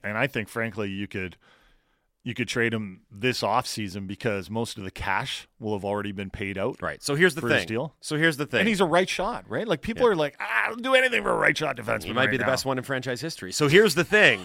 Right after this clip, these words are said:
Speaker 1: <laughs>
Speaker 2: We
Speaker 1: He's, he's on the list.
Speaker 2: he-, here's the thing with O E L. Um, if you can, if you put, frame it in that way and put it in that context, that this is the most onerous contract they inherited,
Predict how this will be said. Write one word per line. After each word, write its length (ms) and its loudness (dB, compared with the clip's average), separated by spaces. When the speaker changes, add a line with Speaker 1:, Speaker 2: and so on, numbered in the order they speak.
Speaker 1:
<laughs> 40 -6
Speaker 2:
We 280 2
Speaker 1:
He's, 160 0
he's 200 2
on 160 4
the 80 2
list. 380 2
Speaker 2:
he-, 100 -8
here's 260 6
the 60 -6
thing 240 4
with 260 2
O 180 4
E 80 6
L. 500 6
Um, 460 -8
if 200 0
you 120 0
can, 200 -2
if 140 -4
you 80 -2
put, 220 -8
frame 380 2
it 100 2
in 60 2
that 140 4
way 140 4
and 80 -4
put 100 -4
it 40 -4
in 60 -4
that 160 -2
context, 720 -6
that 120 -6
this 220 -4
is 120 -8
the 220 0
most 240 -2
onerous 300 -2
contract 420 -6
they 140 -8
inherited, 500 -6